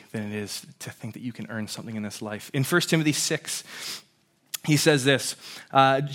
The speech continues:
Paul says this, sorry, "But godliness with contentment is great gain, for we brought nothing into the world and we can take nothing out of the world. But if we have food and clothing, with these we will be content."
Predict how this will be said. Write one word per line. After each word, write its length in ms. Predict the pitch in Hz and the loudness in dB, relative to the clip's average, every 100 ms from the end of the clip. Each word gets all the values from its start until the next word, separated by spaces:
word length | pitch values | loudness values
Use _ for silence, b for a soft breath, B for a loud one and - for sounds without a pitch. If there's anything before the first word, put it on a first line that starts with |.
| 135 | -4
Paul 180 | 143 135 | 2 2
says 200 | 123 117 | 2 0
this, 120 | 120 | -2
sorry, 200 | - 117 | 0 0
"But 180 | 120 143 | 4 4
godliness 500 | 165 165 175 180 175 | 6 6 6 4 2
with 140 | 160 - | 0 0
contentment 440 | 147 151 151 151 | 0 2 0 -2
is 120 | 135 | -2
great 380 | 127 131 147 151 | 0 2 4 2
gain, 280 | 147 143 143 | 2 2 2
for 180 | 127 131 | 0 0
we 120 | 139 | 2
brought 240 | 139 131 | 4 4
nothing 400 | 151 147 - 156 | 4 2 2 -2
into 220 | 147 160 | 0 0
the 100 | 175 | 0
world 260 | 143 131 127 | 0 0 0
and 100 | 127 | -2
we 80 | 127 | -2
can 140 | 127 | -4
take 220 | 127 135 | -2 -2
nothing 400 | 131 123 135 127 120 B B - | -2 -4 -4 -4 -6 B B 4
out 180 | 135 | 4
of 80 | 131 | 4
the 80 | 120 | 0
world. 400 | 107 104 101 - | -2 -4 -4 0
But 100 | - | 4
if 100 | 127 | 4
we 80 | - | 6
have 120 | 147 | 4
food 280 | 143 156 175 | 4 4 4
and 100 | 190 | 4
clothing, 380 | - 156 151 151 | 2 2 4 4
with 160 | 139 131 | 0 2
these 260 | 147 139 | 2 2
we 140 | 139 139 | 2 0
will 100 | 135 | 0
be 140 | 135 | -2
content." 560 | - 131 120 131 127 | -2 -4 -2 -2 -2